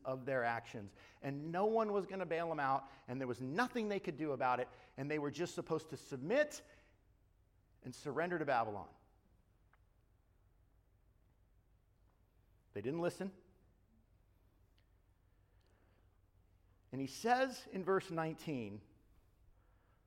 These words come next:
"For when you forsake the Lord your God, it is,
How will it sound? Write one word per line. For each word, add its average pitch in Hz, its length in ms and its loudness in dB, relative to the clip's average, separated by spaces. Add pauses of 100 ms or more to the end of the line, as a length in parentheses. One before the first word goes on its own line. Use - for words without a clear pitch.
(260)
"For 165 100 2
when 170 180 2
you 170 120 2
forsake 190 580 -2
the 226 100 8
Lord 156 360 4
your 151 140 -2
God, 117 460 4 (1000)
it 151 80 -4
is, 165 220 -2